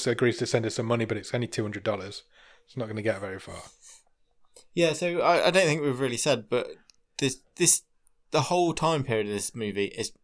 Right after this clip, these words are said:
Speaker 2: pretty short because
Speaker 1: Yeah, definitely.
Speaker 2: the, so the girls have moved into the city to, 'cause they're preparing to start college.
Speaker 1: Yeah.
Speaker 2: Which, you know,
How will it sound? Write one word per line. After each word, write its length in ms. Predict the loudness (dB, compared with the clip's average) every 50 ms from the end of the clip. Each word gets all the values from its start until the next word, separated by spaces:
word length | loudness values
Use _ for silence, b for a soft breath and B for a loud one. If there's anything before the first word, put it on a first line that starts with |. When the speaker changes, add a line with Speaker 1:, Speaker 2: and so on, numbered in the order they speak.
| _ _ _ -20 _ _ _
Speaker 2:
pretty 400 | -8 -4 -4 -2 -2 -2 -4 -4
short 400 | -4 -2 0 0 0 0 0 -4
because 220 | -10 -10 0 4 4
Speaker 1:
Yeah, 140 | 4 4 2
definitely. 500 | -2 -6 -8 -8 -12 -14 -14 -16 -18 -20 _ _ _ _ _ _ -20 -18 -18 -18 -20 -20 -20 -20 -8 -2
Speaker 2:
the, 160 | -2 -2 -2 -4 -14 _ _ _ _ _ _ -20 -20 -20 _ -20 -12
so 220 | -6 -4 -2 -2 -2
the 100 | -2 -2
girls 480 | 0 2 2 4 4 2 0 0 -2 -4
have 180 | -6 -6 -4
moved 460 | -2 -2 -2 -2 -6 -8 -10 -12 -12 -14 _ _ _ _ _ _ _ _ _ _ _
into 280 | -6 -6 -4 -4 -6 -6
the 60 | -4 -4
city 580 | -2 -4 -4 -4 -6 -8 -6 -8 -8 -12 -14 _ _ _ _ _ _ _ _ -12
to, 600 | -8 -6 -6 -4 -4 -4 -6 -6 -8 -10 -10 -12 -16 -18 _ _ _ _ _ _ _ _ _ _ -8
'cause 100 | -4 0
they're 100 | 0 0 0
preparing 360 | 0 -2 0 0 0 0 0
to 40 | 0
start 300 | 0 2 2 2 2 2
college. 320 | 0 0 0 0 2 2
Speaker 1:
Yeah. 120 | 2 2 0 -2 -12 _ _ _ _ _ _ _ _ _ _ _ _ _ _ _ -8
Speaker 2:
Which, 360 | -2 -2 -2 0 -2 -6 -12 _ _ -20 -20 -10
you 140 | -6 -4 -2
know, 180 | -2 -2 -4